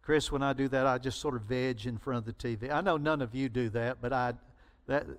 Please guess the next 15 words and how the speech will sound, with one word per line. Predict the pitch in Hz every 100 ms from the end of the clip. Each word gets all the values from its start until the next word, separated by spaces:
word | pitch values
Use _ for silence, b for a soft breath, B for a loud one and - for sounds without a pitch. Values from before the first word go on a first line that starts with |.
| -
you | 135
know, | 123 110 - - - -
that's | 143 -
how | 151 143
I | 135
crash. | - 123 113 110
I | 131
just | 127 123 117
veg | 127 127 117
in | 120
front | 104 131
of | 120
the | 117
T | - 120
V. | 113 120 113